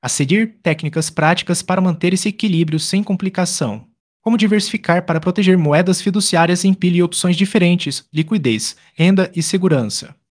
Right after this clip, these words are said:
Mantê-las juntas amortiza choques de recessão. Use uma combinação de ativos reais e financeiros. Juros de títulos de qualidade, imóveis para aluguel e ações de setores estáveis ajudam na resiliência.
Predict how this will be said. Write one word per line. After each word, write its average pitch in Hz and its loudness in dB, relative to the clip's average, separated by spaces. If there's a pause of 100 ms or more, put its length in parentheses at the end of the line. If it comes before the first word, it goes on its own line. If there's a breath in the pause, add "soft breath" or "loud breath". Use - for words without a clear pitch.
(140)
Mantê-las 156 2
juntas 151 2
amortiza 165 2
choques 151 0
de 123 -2
recessão. 117 -4 (360)
Use 190 4
uma 185 4
combinação 165 2
de 160 2
ativos 214 0
reais 160 2
e 190 -2
financeiros. 175 0 (240)
Juros 175 2
de 185 -2
títulos 185 0
de 160 -2
qualidade, 165 0
imóveis 185 2
para 190 -2
aluguel 175 2
e 175 0
ações 165 0
de 175 0
setores 190 0
estáveis 185 0
ajudam 156 2
na 175 0
resiliência. 165 -2